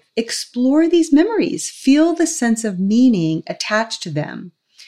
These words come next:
What did you really love about that action? Why did it feel so good? For instance, maybe you liked helping someone else, or maybe you enjoyed expressing yourself. Maybe you were surprised by your own talent.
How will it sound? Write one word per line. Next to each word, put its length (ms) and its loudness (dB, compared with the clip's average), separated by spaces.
What 260 0
did 200 0
you 180 0
really 540 0
love 560 -4
about 380 -4
that 220 -6
action? 600 -12
Why 300 -2
did 160 2
it 220 -6
feel 500 0
so 380 -4
good? 540 -6
For 140 -2
instance, 520 0
maybe 260 0
you 120 0
liked 260 -4
helping 320 0
someone 380 -4
else, 340 -6
or 40 -2
maybe 300 0
you 140 2
enjoyed 340 0
expressing 540 -2
yourself. 600 -6
Maybe 260 -2
you 100 -2
were 120 0
surprised 600 -4
by 120 -2
your 120 -2
own 160 -2
talent. 540 -8